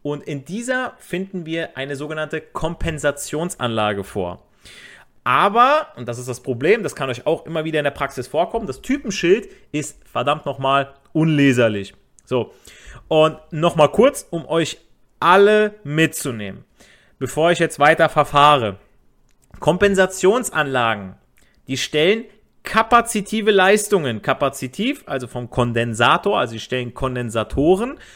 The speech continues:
zur Verfügung, um die Blindleistung, welche bei Drehstrommotoren entstehen,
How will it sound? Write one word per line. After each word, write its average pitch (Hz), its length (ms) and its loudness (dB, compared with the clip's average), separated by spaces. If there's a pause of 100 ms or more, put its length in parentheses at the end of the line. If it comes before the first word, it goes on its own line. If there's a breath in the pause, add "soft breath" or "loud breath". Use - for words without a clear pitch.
zur 202 260 4
Verfügung, 247 680 0 (300 loud breath)
um 202 200 4
die 185 100 -2
Blindleistung, 151 1160 -2 (220)
welche 196 500 -2
bei 117 260 -6
Drehstrommotoren 147 1300 -2
entstehen, 127 640 -2